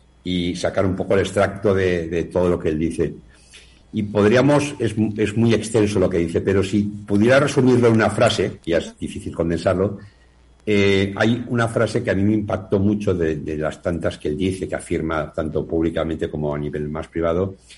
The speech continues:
que hay que desmitificar la idea de la media naranja,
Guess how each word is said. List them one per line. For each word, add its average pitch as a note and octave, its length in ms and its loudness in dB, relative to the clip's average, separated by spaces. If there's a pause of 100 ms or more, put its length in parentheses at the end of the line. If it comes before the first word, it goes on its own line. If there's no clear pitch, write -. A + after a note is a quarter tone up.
(520)
que G2 440 2
hay A2 160 2
que B2+ 340 0
desmitificar G2+ 800 -2
la F#2+ 80 2
idea F#2 200 2
de F#2+ 100 2
la D#2+ 100 2
media D2+ 240 0
naranja, C#2+ 480 -6